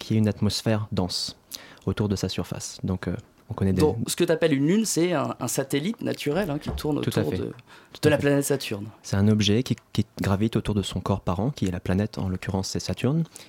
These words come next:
Speaker 1: Et ici, c'est un objet tout à fait naturel, et, et, et, oui, naturel, qui tourne autour de, de cette planète.
Speaker 2: Hmm.
Speaker 1: Voilà.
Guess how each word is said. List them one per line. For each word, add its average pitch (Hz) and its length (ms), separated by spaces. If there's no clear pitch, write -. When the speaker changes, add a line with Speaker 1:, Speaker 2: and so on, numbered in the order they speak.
Speaker 1:
Et - 80
ici, 110 240
c'est - 100
un 98 80
objet 95 160
tout - 160
à 104 80
fait 101 180
naturel, 95 560
et, - 300
et, 90 100
et, 90 160
oui, 117 140
naturel, 98 400
qui - 160
tourne 107 180
autour 98 220
de, 92 200
de 95 100
cette - 180
planète. - 420
Speaker 2:
Hmm. 113 140
Speaker 1:
Voilà. - 160